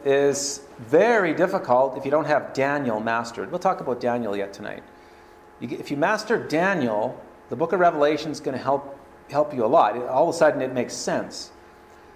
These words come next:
But if you go now to the book of Isaiah, chapters twenty-four to twenty-seven, you'll notice,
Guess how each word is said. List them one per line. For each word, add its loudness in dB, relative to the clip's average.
But 4
if 0
you 0
go 6
now 2
to -4
the 0
book 2
of 4
Isaiah, 4
chapters -2
twenty-four 0
to -2
twenty-seven, 0
you'll 4
notice, 2